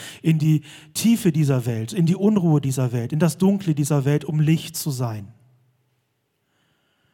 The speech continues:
Und so wünsche ich mir das für mich und für euch, dass ihr Krippe seid, da wo ihr seid.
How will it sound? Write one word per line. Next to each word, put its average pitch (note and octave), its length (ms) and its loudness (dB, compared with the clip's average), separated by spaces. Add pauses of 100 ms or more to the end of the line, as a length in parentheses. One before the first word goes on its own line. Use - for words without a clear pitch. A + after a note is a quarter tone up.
(260)
Und D3 100 -8
so C3+ 120 -2
wünsche F#3+ 240 2
ich D#3 80 -6
mir D#3+ 120 2
das D3 340 -4 (240)
für D#3+ 180 0
mich F#3+ 220 2
und D#3+ 100 -2
für D#3+ 160 -2
euch, B2 300 -2
dass C3+ 180 -8
ihr C3+ 80 -6
Krippe F#3 380 -2
seid, C#3+ 400 -2 (320)
da C#3 200 0
wo C#3 120 -4
ihr C3 160 -2
seid. G#2+ 420 -10